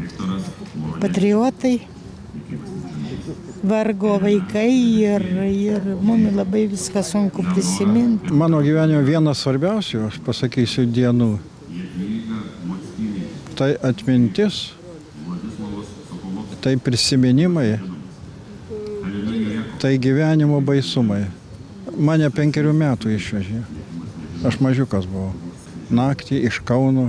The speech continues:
Speaker 2: šalia Ksotų, išdaužė langus. Buvo ketvirta nakties. Pasakė, niekad negrįšit. Va šitą aš gerai žinau. Jūs niekada negrįšit, vaikus šiltai aprenkit.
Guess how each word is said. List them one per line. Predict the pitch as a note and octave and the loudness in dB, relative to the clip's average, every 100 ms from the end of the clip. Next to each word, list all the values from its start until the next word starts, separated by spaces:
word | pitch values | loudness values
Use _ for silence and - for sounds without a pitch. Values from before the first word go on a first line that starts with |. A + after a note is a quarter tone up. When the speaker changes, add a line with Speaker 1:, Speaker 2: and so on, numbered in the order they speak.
| A2 | -2
Speaker 2:
šalia | - G#2 G2 | -2 -2 -2
Ksotų, | F#2+ - A#2 B2 - A#2+ F#2+ G2+ G2+ A#2 | -2 0 2 2 0 -2 -2 -6 -2 0
išdaužė | G#2+ G#2+ C3 B2+ A2 | 2 2 2 2 2
langus. | G#2 B2 C3+ B2 A#2+ - F#2 F2 - - - - | 0 2 2 0 -2 -6 -8 -8 -10 -14 -18 -6
Buvo | G#2+ C#3+ C#3 | -2 0 2
ketvirta | A#2 - D3 - A2 | 0 2 0 0 0
nakties. | G#2 G#2 G#2+ A#2+ C#3+ G#2 F#2+ D2+ - - - - D2+ E2+ - - - - - - - - E2 F2 - F2 F2 G2+ - - - - - F2+ F#2 F#2 - - - | 0 -2 0 2 2 -2 -6 -10 -14 -16 -18 -16 -10 -8 -8 -12 -16 -16 -18 -16 -16 -16 -16 -16 -10 -8 -8 -10 -12 -14 -16 -16 -10 -6 -4 -4 -6 -8 -4
Pasakė, | B2 - D3+ D#3 D#3+ D3 C#3+ - - | -2 0 0 0 2 2 2 -2 2
niekad | C#3 E3 F#3+ E3+ D3+ - | 4 6 4 2 0 0
negrįšit. | C#3 D3+ D3+ E3+ B2 - G#2+ - G#2+ G2+ F2 - - - - - - | 0 2 2 2 2 -4 -8 -10 -12 -12 -14 -14 -16 -16 -16 -14 -4
Va | A#2 | -2
šitą | A2+ D#3+ C#3 | 0 0 2
aš | C3 | 2
gerai | C3+ C3 A2 | 4 4 2
žinau. | G#2+ A2 G2+ - - - - - C3 | 0 -2 -4 -8 -14 -16 -16 -2 4
Jūs | C#3+ - | 4 2
niekada | E3+ D#3 D3+ C#3+ | 0 2 2 4
negrįšit, | C3+ B2 C3+ F3+ F3+ C#3+ | 4 4 4 2 2 0
vaikus | C3+ C3+ D3 - | 2 2 2 2
šiltai | C3+ A#2+ B2+ G#2+ | 0 2 2 0
aprenkit. | - G#2+ G2+ E2 - | -2 -2 -2 -4 -10